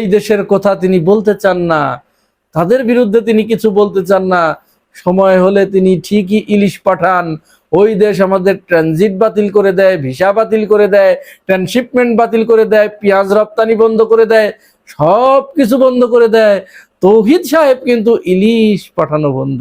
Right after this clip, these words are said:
করেন না, এইখানে আমার কাছে মনে হয়। <laughs> এবং আমাদের তৌহিদ সাহেব কিন্তু ইন্ডিয়াতেই একসময় পড়ালেখা করেছেন, ওইখানেই তিনি পড়ালেখা করেছেন, সেখানে দায়িত্ব পালন করেছেন।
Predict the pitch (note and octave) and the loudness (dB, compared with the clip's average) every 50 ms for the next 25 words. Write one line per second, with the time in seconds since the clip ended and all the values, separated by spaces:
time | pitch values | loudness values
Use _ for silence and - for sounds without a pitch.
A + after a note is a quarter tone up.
0 | B2+ B2 C3 B2+ B2+ B2 B2 B2 B2 C3 - - - _ _ _ _ _ _ _ | -8 -6 -6 -6 -4 -6 -6 -8 -10 -12 -14 -16 -20 _ _ _ _ _ _ _
1 | _ _ _ _ _ _ _ _ - A#3 D4+ F4+ F4+ E4 - - - C#4 C4+ B3 | _ _ _ _ _ _ _ _ -4 -2 0 2 0 0 -2 -2 -2 0 0 2
2 | B3 B3 A#3+ A#3 A3+ A3 G#3+ A3 A3 - - G#3 G3+ G3 G3 G3 F#3+ F3 F3 F3+ | 2 2 2 2 0 0 0 -2 -2 -2 0 -2 0 0 0 2 2 2 2 2
3 | E3 D#3+ D3+ C#3+ C#3 C3+ - _ _ _ _ _ _ _ _ _ _ _ _ - | 2 2 0 0 -2 -6 -10 _ _ _ _ _ _ _ _ _ _ _ _ -4
4 | G3+ F#3 C#3 D#3+ D#3 C3 - - - - - - G3+ A3+ A3+ A3 G#3+ G#3 A3 G#3 | -2 -2 0 -2 -2 -2 -6 -12 -18 -8 -2 0 0 2 2 0 0 0 2 0
5 | A#3 A3 - - G#3 G3+ G#3+ A3+ G#3 A3 A#3+ A#3+ A#3 D4 C4 B3+ B3 A3+ B3+ A3+ | 0 0 0 2 2 2 2 2 0 0 0 0 0 0 -2 -2 0 0 2 2
6 | G#3+ G#3+ A3+ - _ _ _ _ _ _ _ - A#3 A#3 A#3+ A3+ B3+ B3+ A#3+ A#3 | 2 0 -2 -6 _ _ _ _ _ _ _ -4 -2 0 0 2 2 0 0 -2
7 | - D#4 D#4 C#4 A3 - - A#3+ A#3 A3 A3+ A3+ A3 A3+ A3 G3+ G3 G3 G3+ G#3+ | -2 -2 -2 -2 -2 -2 -2 -2 -2 -2 0 0 0 0 -2 -2 -4 -6 -6 -6
8 | F#3+ F#3+ F3+ - - D3+ - F3+ G#3 - A#3+ C4+ - B3 C#4 C#4+ C4+ B3+ A#3 B3 | -6 -6 -6 -8 -12 -14 -12 -6 -2 -2 -2 -2 -2 -2 -2 -2 -2 -4 -4 -6
9 | A#3+ A#3 A#3 A3 G#3+ G#3 G#3 F#3+ G3+ F3+ - G3+ G3 F3 E3+ F#3+ F#3+ F3+ - _ | -4 -2 0 0 0 0 0 0 -2 -2 -2 -4 -4 -2 -2 -4 -4 -4 -8 _
10 | _ _ _ _ _ - D3+ D#3+ F3 F3+ F3 E3 E3+ E3+ E3 E3+ - E3+ D#3 E3 | _ _ _ _ _ -4 -2 0 0 0 0 2 0 0 -2 -2 -4 -2 0 0
11 | D#3 D#3 D#3 D#3+ D#3+ D#3+ D3+ D#3+ D3+ - - - D3+ D3 | 0 0 0 -2 0 0 0 0 -2 -4 -4 -4 -2 -2